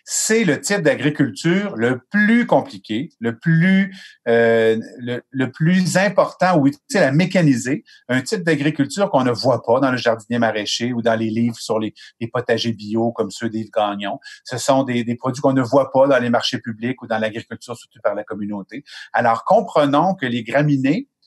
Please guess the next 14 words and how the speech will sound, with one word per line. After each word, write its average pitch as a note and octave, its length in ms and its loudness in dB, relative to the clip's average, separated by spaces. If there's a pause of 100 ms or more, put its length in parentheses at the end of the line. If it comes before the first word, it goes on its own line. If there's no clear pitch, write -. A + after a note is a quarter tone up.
(320)
euh, A2+ 80 -2
c'est C#3+ 200 -2
peut-être D#3 520 0
ce - 240 -12
qui - 100 -16
serait - 240 0
le B2+ 160 2
plus - 200 -4
utile A#3+ 340 0
à D3+ 80 4
conserver C3 540 0
en A#2+ 100 2
agriculture A2 600 -4
classique, - 580 -10